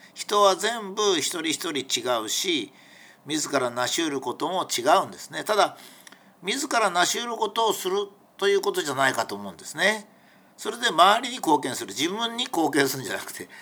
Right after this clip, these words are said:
周りに貢献する。まあ、神社に行きますと、自分が、あー、幸福になること、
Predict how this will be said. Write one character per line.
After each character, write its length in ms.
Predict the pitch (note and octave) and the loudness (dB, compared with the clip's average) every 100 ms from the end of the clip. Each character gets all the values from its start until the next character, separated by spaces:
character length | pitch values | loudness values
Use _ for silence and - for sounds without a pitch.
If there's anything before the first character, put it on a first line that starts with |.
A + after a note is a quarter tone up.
| - - | -20 -2
周 360 | D#3+ G#3+ A3 A3 | 4 6 6 0
り 40 | |
に 60 | C4 | -4
貢 280 | - B2+ B2+ | 2 2 2
献 180 | A2 | -4
す 140 | G2+ - | -6 -10
る。 140 | - _ _ - - - - | -14 _ _ -20 -20 -20 -6
ま 160 | F3 E3 | 4 4
あ、 140 | A#2+ - - - | 4 -6 -20 -10
神 180 | F3 F#3 | -6 2
社 120 | E3 | 2
に 80 | C3+ | 2
行 60 | C3+ | -4
き 60 | |
ま 140 | D3+ C#3 | -2 -2
す 120 | - | 2
と、 380 | F3+ D3+ G2 - - _ _ - | 4 4 2 -4 -20 _ _ -14
自 180 | A#2 E3 | -6 -4
分 300 | G3+ A3+ A3+ | -4 -8 2
が、 80 | B3 A#3+ G#3 - | 8 8 6 0
あ 440 | D3+ C#3+ C3+ B2 C3+ | 0 0 0 -4 -4
ー、 20 | |
幸 220 | - D#3+ | 2 2
福 180 | D#3 - | 2 -4
に 60 | C#3+ | -4
な 140 | C3+ | -4
る 80 | A#2 | -4
こ 100 | G#2 | -8
と、 260 | - F#2 | -10 -14